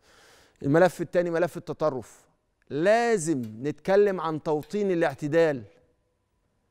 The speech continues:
وزيادة المناعة الدينية تجاه التشدد. عايزين ن-، نزود المناعة الدينية،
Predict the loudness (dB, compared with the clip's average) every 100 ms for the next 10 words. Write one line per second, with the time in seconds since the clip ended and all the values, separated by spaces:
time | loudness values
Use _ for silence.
0 | _ 0 0 2 4 4 2 -6 -6 -4
1 | -2 -2 -4 -6 -4 0 0 2 0 0
2 | -2 -2 -2 -8 -6 -6 -8 -6 -2 2
3 | 2 4 2 0 0 4 4 4 -2 -2
4 | -2 -2 -4 -4 -2 -2 -4